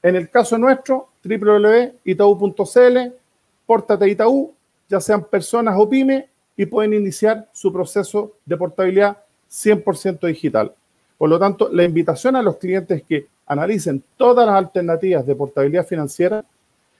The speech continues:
al banco nuevo, que es el banco además que se va a encargar, una vez que llenen los documentos y la información necesaria para que el banco te pueda hacer la, la evaluación y la oferta, el banco nuevo es el que se hace cargo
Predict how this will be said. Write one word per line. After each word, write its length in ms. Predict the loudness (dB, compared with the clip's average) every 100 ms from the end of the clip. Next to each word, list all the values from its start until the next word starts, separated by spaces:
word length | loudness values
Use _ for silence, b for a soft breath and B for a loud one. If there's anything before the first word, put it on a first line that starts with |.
| _ _ _
al 140 | -2 2
banco 360 | 2 0 0 2
nuevo, 500 | 4 4 2 0 -8 _ _ _ _
que 120 | 2
es 200 | 2 -4
el 160 | -6 -4
banco 380 | -4 -4 -4 0
además 300 | 2 0 -4
que 80 | -10
se 140 | -6
va 80 | -6
a 40 |
encargar, 440 | -4 -6 -2 -2 -2
una 200 | -2 0
vez 120 | -2
que 140 | -2 -4
llenen 460 | -2 -2 -4 -6 _
los 160 | -4 -2
documentos 680 | -2 -2 -4 -4 -4 -2 0
y 20 |
la 80 | -2
información 680 | -4 -4 -6 -4 -2 -2 -4 _
necesaria 520 | -8 -6 -4 0 0
para 100 | 0
que 60 | -2
el 100 | -2
banco 420 | -2 -4 -6 -8 b _ _
te 100 | -2
pueda 180 | 0 -2
hacer 180 | -2 0
la, 200 | 0 0
la 160 | 0 2
evaluación 420 | 2 -2 -4 -2
y 60 |
la 80 | 0
oferta, 500 | 2 0 -2 -4 -6 -6 _ _ _ _ _ _ _ _ _
el 120 | -4
banco 360 | -2 -2 -2 -2
nuevo 420 | 0 0 0 -4 _
es 120 | -2
el 160 | -2 -4
que 120 | -8
se 120 | -4
hace 240 | -4 -6
cargo 460 | -2 0 0 -2 -6